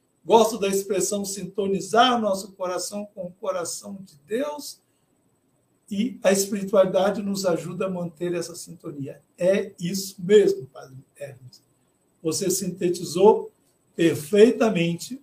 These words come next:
o que eu tô dizendo. Mas, qual é, assim, qual é outra coisa? Nós temos que pensar Deus, mas também temos que pensarmos nós. Teologia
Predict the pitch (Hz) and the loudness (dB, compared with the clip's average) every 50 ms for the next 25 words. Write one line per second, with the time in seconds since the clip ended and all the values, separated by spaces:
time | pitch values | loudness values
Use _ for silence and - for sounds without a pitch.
0 | _ _ - 190 180 - - - 185 180 175 - - 196 165 165 160 165 156 139 | _ _ -8 -8 -8 -8 -6 -4 -2 -2 -2 -2 -2 0 0 0 0 -2 -4 -4
1 | 143 135 117 120 127 - - - _ _ _ _ _ _ _ _ _ _ _ _ | -4 -4 -4 -4 -6 -8 -12 -18 _ _ _ _ _ _ _ _ _ _ _ _
2 | _ _ _ _ _ _ - 247 269 277 254 262 269 285 302 320 330 330 349 359 | _ _ _ _ _ _ -2 6 8 10 10 12 12 10 10 8 6 2 -2 -4
3 | 349 - - - - - _ _ _ _ _ _ _ _ _ _ - - 277 277 | -6 -6 -8 -10 -12 -16 _ _ _ _ _ _ _ _ _ _ -2 2 4 8
4 | 285 285 277 277 269 277 - _ _ _ _ - 269 269 - _ _ _ - 170 | 10 10 10 10 8 4 -4 _ _ _ _ -4 -4 -4 -6 _ _ _ -12 -8
5 | 214 202 202 262 285 294 277 247 240 233 233 240 214 - - - 190 170 160 151 | -8 -4 2 4 6 8 10 10 10 8 6 4 0 0 -2 -2 0 0 2 2
6 | 143 139 131 - - - - - _ _ _ _ _ _ _ _ _ _ - - | 0 -2 -6 -8 -12 -16 -20 -20 _ _ _ _ _ _ _ _ _ _ -20 -20
7 | - _ _ - 208 202 233 262 269 269 262 269 262 254 269 254 - - 247 220 | -20 _ _ -4 0 4 4 4 4 4 2 2 2 2 2 2 0 -2 -4 -4
8 | 202 - 220 190 190 190 - 208 202 190 170 165 151 160 214 262 330 349 349 - | -2 -2 -2 -2 -2 -2 0 0 0 0 -2 -4 4 8 8 8 8 6 2 -6
9 | - - _ _ - 240 214 190 - 196 170 170 170 170 - 185 185 196 190 - | -10 -14 _ _ 0 2 2 2 0 -2 -2 -2 -4 -4 -4 -4 -4 -4 -6 -8
10 | - 226 202 - 247 247 240 240 - 240 247 254 262 254 294 330 339 320 285 302 | -8 -10 -8 -4 -4 -4 -4 -4 -4 -4 -2 -2 -2 -2 -6 -10 -14 -14 -12 -10
11 | 311 320 320 302 269 233 - - - - _ _ _ _ _ _ _ _ _ _ | -10 -10 -8 -10 -12 -12 -14 -16 -18 -20 _ _ _ _ _ _ _ _ _ _
12 | _ _ _ _ _ _ _ _ - 220 214 214 208 208 202 190 190 185 185 - | _ _ _ _ _ _ _ _ 10 12 12 12 12 10 8 6 2 0 -2 -2
13 | 196 240 277 339 349 359 - | -2 -2 -2 -2 -2 -6 -10